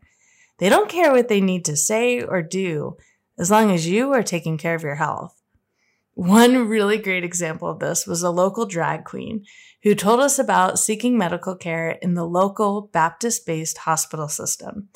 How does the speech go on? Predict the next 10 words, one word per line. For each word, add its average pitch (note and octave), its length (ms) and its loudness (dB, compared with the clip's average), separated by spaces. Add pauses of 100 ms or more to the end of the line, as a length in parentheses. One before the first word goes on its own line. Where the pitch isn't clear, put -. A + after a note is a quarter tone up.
(580)
They G#3 140 4
had A#3+ 180 4
to A#3+ 100 -6
do A3 220 2
all F#3 180 4
their F#3+ 160 2
registration E3 640 -4
paperwork D#3 460 -8
online, D3 480 -4
right? C#3+ 320 -8